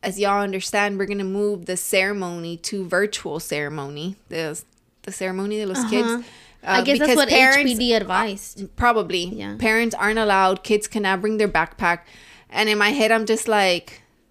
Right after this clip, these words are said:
Speaker 1: "So then why not close the school for the day?"
Speaker 2: Yeah.
Speaker 1: ¿Me entiendes? And move the ceremony. Like, that was my thought process. And then when I read that we weren't allowed, I was like, "We're not sending Milo. Like, he's not gonna go."
Speaker 2: Yeah.
Speaker 1: And Roland's like, "Yeah, like, he does,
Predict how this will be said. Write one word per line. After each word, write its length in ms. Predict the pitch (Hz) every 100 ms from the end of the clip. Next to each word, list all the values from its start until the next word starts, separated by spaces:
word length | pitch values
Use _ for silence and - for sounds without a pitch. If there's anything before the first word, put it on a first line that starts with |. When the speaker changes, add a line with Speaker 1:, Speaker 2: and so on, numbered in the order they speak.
| -
Speaker 1:
"So 240 | - 240
then 280 | 226 226 214
why 240 | 196 202
not 480 | 254 277 285 - -
close 300 | - 240 269
the 80 | 254
school 340 | 226 - 220 233
for 180 | 233
the 120 | 202 190
day?" 500 | 180 180 156 165 185
Speaker 2:
Yeah. 360 | 226 254 330 240
Speaker 1:
¿Me 60 |
entiendes? 420 | 226 240 247 277 269
And 220 | 214 214
move 220 | 226 233
the 100 | 240
ceremony. 720 | 233 208 202 196 165 139 160
Like, 360 | 190 147 143 - - - - _ -
that 160 | 202 262
was 180 | 320
my 200 | 240 220
thought 260 | 220 202 185
process. 420 | 185 185 196 190 -
And 120 | 240
then 120 | 240
when 120 | 240
I 100 | 226
read 240 | 226 208 214
that 200 | 254 185
we 160 | 214
weren't 240 | 240 226 233
allowed, 420 | 185 147 185 240 - _ -
I 120 | 190
was 160 | 190
like, 260 | 185 175 -
"We're 320 | 185 185 196
not 240 | 262 403 -
sending 320 | 220 208 180
Milo. 260 | 180 160
Like, 300 | 147 143 143 -
he's 240 | 214 220
not 160 | 220 233
gonna 160 | 233 180
go." 340 | 170 151 165 -
Speaker 2:
Yeah. 300 | 247 240 226
Speaker 1:
And 100 | 190
Roland's 300 | 190 190 -
like, 200 | 175 143
"Yeah, 200 | 190 170
like, 240 | 156 160
he 80 | 190
does, 200 | 190 170